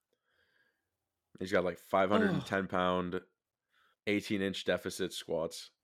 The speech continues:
Speaker 1: or deadlifts with two ten in each hand.
Speaker 2: Ugh.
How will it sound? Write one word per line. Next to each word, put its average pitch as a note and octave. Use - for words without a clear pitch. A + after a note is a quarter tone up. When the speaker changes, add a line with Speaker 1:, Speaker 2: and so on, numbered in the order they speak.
Speaker 1:
or F#2+
deadlifts F2
with F#2+
two G2+
ten F#2
in F2
each F2
hand. E2+
Speaker 2:
Ugh. D#3